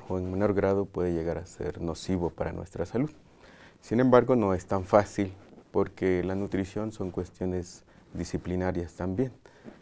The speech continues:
El hecho de que vayamos creando nuevos hábitos, el hecho de que poco a poco vayamos también heredando nuevos hábitos de alimentación es muy importante. Así que <clears throat> un poquito de educación y otro poquito de disciplina es lo que nos hace falta.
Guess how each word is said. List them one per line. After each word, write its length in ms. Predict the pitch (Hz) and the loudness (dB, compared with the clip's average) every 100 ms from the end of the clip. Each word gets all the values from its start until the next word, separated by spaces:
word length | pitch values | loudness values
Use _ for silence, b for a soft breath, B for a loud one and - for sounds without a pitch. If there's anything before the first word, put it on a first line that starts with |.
| - | -6
El 140 | 87 | -2
hecho 200 | 90 - | -2 0
de 100 | 95 | -2
que 120 | 92 85 | 0 0
vayamos 400 | 85 90 92 - | 0 0 -4 -6
creando 440 | 85 82 85 82 | -6 -4 -4 -4
nuevos 360 | 80 80 80 101 | -6 -6 -4 -2
hábitos, 580 | 104 101 - 95 98 B B B - | 0 -2 -4 -8 -8 B B B -2
el 100 | 92 | -2
hecho 220 | 90 95 | 0 -4
de 120 | 95 | -2
que 120 | 92 | -4
poco 260 | - 87 87 | -2 -2 -2
a 60 | |
poco 440 | - 90 - 101 - | -2 -2 2 0 0
vayamos 480 | - 87 87 92 92 | -2 0 2 -2 -6
también 400 | - 82 85 87 - - | -6 -4 -2 -2 -6 0
heredando 680 | 107 90 87 117 110 87 78 - | 2 4 2 -2 -2 -6 -8 -8
nuevos 380 | 90 90 85 - | -4 -2 -4 -6
hábitos 360 | 90 85 - 95 | -6 -6 -8 -10
de 60 | |
alimentación 600 | 98 95 90 90 92 127 B B B - | -10 -8 -6 -6 -6 -8 B B B -4
es 160 | 90 | -4
muy 180 | 92 90 | -2 -4
importante. 680 | 82 78 82 - 87 90 - B B B | -4 -4 -6 -4 -10 -10 -18 B B B
Así 280 | 101 101 110 | 0 2 2
que 280 | - 113 - | 6 4 6
<clears throat> 380 | - 139 - - - - | 2 2 -6 -18 -20 -4
un 160 | 117 104 - - | 0 0 -2 -2
poquito 380 | 104 90 101 101 | -2 0 4 6
de 60 | |
educación 600 | 92 87 95 - 139 147 - - - - | 6 4 0 2 2 0 -8 -20 -20 -4
y 120 | 95 | 2
otro 220 | 92 90 | 2 2
poquito 400 | 85 80 - 92 | -4 -8 -2 0
de 80 | 87 | 2
disciplina 560 | 82 - - 92 95 87 | 0 -6 -6 -6 -4 -6
es 80 | |
lo 100 | 92 | -8
que 120 | - 90 | -10 -10
nos 160 | 87 | -6
hace 220 | 90 - | -8 -10
falta. 300 | 95 - - | -10 -12 -12